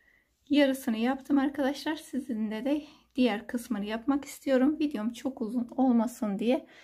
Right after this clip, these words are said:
birazcık hazırlığını yaptım. Buraya ben beş tane zürafa yaptım. Altıncı zürafayı da yaparak dağımızın zürafasını oluşturmuş oldum. Şimdi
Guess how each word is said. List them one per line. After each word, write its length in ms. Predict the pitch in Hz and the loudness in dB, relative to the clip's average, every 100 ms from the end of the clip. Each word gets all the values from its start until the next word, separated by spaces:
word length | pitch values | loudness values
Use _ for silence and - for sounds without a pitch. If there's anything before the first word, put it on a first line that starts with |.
| - _ | -20 _
birazcık 520 | 370 247 247 285 - | -2 0 0 -4 -2
hazırlığını 600 | 302 240 220 202 214 233 | -2 0 -2 -4 0 2
yaptım. 460 | 302 208 190 - - - _ _ _ _ _ _ _ _ _ - | 4 2 -2 -10 -12 -12 _ _ _ _ _ _ _ _ _ 0
Buraya 240 | 427 370 330 | 4 4 6
ben 200 | 330 359 - | 4 2 -2
beş 260 | 339 339 | -2 -2
tane 380 | - 277 247 233 | 0 4 4 4
zürafa 440 | 233 285 302 302 302 | 2 2 2 2 0
yaptım. 540 | 285 277 320 311 - | 0 0 0 0 0
Altıncı 500 | 285 302 302 262 226 | 0 0 2 2 2
zürafayı 680 | 254 302 269 247 247 226 226 | 0 2 2 0 0 0 0
da 60 | |
yaparak 680 | 220 262 294 285 294 320 - _ _ _ _ _ | 0 0 0 2 0 -2 -10 _ _ _ _ _
dağımızın 580 | 311 285 247 247 254 339 | 4 6 6 4 2 0
zürafasını 680 | 302 277 220 - 214 - 240 | 2 2 0 -2 -6 -2 0
oluşturmuş 640 | 254 254 - 214 220 294 | 0 -2 -6 -2 0 0
oldum. 380 | 226 208 190 190 - _ _ | -2 -2 -2 -4 -8 _ _
Şimdi 580 | - - 339 262 262 320 | -18 -2 4 4 2 -2